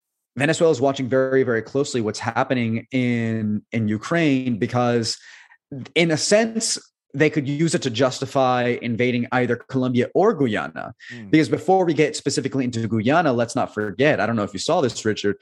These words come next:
Speaker 1: but there was actually just a couple of days ago, uh, s-, a statement or, or commentary from Venezuela's number two, let's call him. He's the, the vice president of Ve-, Venezuela's, um, Socialist Party.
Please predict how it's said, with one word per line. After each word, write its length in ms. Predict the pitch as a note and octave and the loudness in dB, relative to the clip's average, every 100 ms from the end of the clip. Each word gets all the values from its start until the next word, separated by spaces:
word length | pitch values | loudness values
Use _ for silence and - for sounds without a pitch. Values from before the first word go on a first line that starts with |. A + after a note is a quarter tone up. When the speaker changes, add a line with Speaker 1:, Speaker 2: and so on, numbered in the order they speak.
| - - - | -12 -20 -6
Speaker 1:
but 400 | G#2 C#3+ C#3+ C#3 | 2 4 4 -2
there 220 | B2 D3 | 0 2
was 160 | D3+ C3 | 2 0
actually 340 | C3 D#3+ - C#3 | 0 -2 -2 -6
just 280 | - F3 E3+ | -4 -4 -2
a 40 | |
couple 260 | D#3 D#3 D3+ | 0 0 0
of 140 | A2 | 2
days 240 | C3 D3+ | 0 0
ago, 480 | C3+ A2+ G#2+ G2+ G2 - - _ | 0 0 0 0 -4 -10 -20 _
uh, 400 | - A#2+ A#2 A2 F2+ - - | 0 2 2 0 -2 -8 -10
s-, 120 | - - | -6 -2
a 60 | C3+ | -2
statement 680 | - E3 C#3 C3+ B2 - - | 2 2 2 0 0 -4 -6
or, 260 | C3+ B2+ A#2+ | -2 0 0
or 440 | A#2 A#2+ A2 - - - _ _ - | 0 -2 -2 -6 -14 -16 _ _ -4
commentary 580 | D#3+ E3+ C#3 C#3+ C3 B2 | 0 0 2 2 2 0
from 400 | - B2+ A#2 A2 | -2 -2 0 0
Venezuela's 480 | B2 B2 B2+ A#2 | 0 0 0 0
number 220 | A#2+ A2 G#2 | -2 -2 -4
two, 340 | - C#3+ A#2+ | -2 0 2
let's 180 | G#2+ - | 0 -2
call 220 | G#2+ G2 | -2 -2
him. 200 | G2+ F#2+ | -2 -4
He's 300 | G2+ A2 - | -4 -4 -2
the, 560 | A#2 A2+ G#2+ G2+ D2+ - | 0 2 2 0 -4 -6
the 140 | - G#2 | -4 -2
vice 240 | A#2 B2 | 0 0
president 420 | B2+ A#2+ A#2 A2 - | 0 0 0 -2 -2
of 360 | A2+ A2 G#2+ F#2+ | 0 0 0 -2
Ve-, 160 | G#2 A#2 _ _ | -4 -6 _ _
Venezuela's, 760 | A#2+ A#2 A#2+ A#2 A2 G2+ - - | -4 -2 0 0 0 0 -4 -4
um, 580 | G2+ G2 F2+ E2 E2 E2 - - - | -2 -2 -2 -6 -10 -14 -20 -20 -14
Socialist 440 | - F#3+ F3+ C3 - | 0 2 2 -2 -2
Party. 420 | A#2 G#2 C3+ - | -2 0 -2 -6